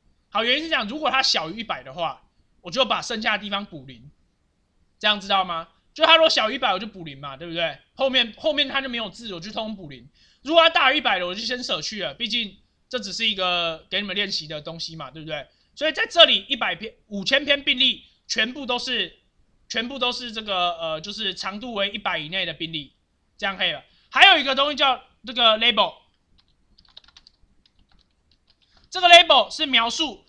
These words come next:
它是否是癌症的病例。有一些是癌症的病例，有一些不是癌症的病例，这样知道了吗？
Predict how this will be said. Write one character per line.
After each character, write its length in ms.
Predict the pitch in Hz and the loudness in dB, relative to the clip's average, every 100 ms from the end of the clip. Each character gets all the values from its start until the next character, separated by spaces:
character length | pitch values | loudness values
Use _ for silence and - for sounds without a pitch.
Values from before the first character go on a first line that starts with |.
| _ | _
它 120 | - 311 | -4 -2
是 340 | - 403 359 | -2 0 0
否 180 | 247 196 | 0 -2
是 180 | - 269 | -4 -8
癌 200 | 202 202 | -2 -2
症 160 | 202 214 | 0 -2
的 80 | |
病 220 | 175 208 190 | -2 -4 -4
例。 240 | 185 139 - _ _ _ _ _ _ - - - _ _ _ _ _ - | -6 -8 -20 _ _ _ _ _ _ -20 -20 -20 _ _ _ _ _ -2
有 180 | 202 | 2
一 20 | 269 | 4
些 140 | 330 | 2
是 100 | 320 | 2
癌 160 | 262 247 | 0 0
症 160 | 285 | 0
的 60 | 254 | 0
病 180 | 247 262 | 0 0
例， 100 | 233 | 0
有 140 | 190 | -2
一 40 | |
些 120 | 202 240 | -2 -4
不 140 | 196 | -6
是 120 | 190 | -4
癌 120 | 208 | -2
症 120 | 190 208 | -2 -4
的 80 | |
病 160 | 185 208 | -4 -4
例， 120 | 196 | -4
这 80 | 202 | -2
样 120 | 226 | -2
知 120 | 214 208 | -2 -2
道 160 | 202 | 0
了 80 | 180 | 0
吗？ 240 | 175 170 | -4 -8